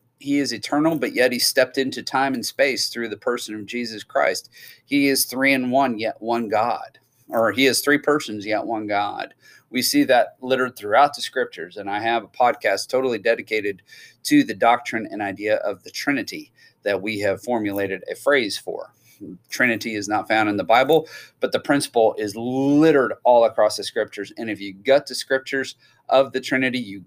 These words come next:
gut the scriptures of pretty much the scriptures. It's, it ceases to be the Bible, pretty much. Um, so basically wrapping this up, I wanna end with a verse in the book of Galatians chapter three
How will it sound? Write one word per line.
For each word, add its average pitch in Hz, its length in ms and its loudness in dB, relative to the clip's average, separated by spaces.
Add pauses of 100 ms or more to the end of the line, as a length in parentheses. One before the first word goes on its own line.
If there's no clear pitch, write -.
gut 127 260 2
the - 80 -14
scriptures 107 640 -6 (120)
of 95 380 -2 (340)
pretty 113 180 -4
much - 260 -10
the - 80 -16
scriptures. - 600 -4 (400)
It's, - 440 -2
it 113 140 -2
ceases 120 520 -2
to 110 100 -6
be 110 220 -6
the 92 80 -8
Bible, 85 440 -2
pretty 90 240 -8
much. 90 400 -10 (680)
Um, 123 420 4 (760)
so 131 680 4
basically 156 460 -2
wrapping 127 460 -2
this 113 280 -4
up, 113 400 -2 (380)
I 120 140 0
wanna 123 380 -4
end 131 280 -6
with 113 200 -4
a - 80 -4
verse 131 680 0 (280)
in 123 140 -4
the 117 80 0
book 123 220 -2
of 104 100 -12
Galatians 107 560 -2
chapter 107 400 0
three 110 540 -2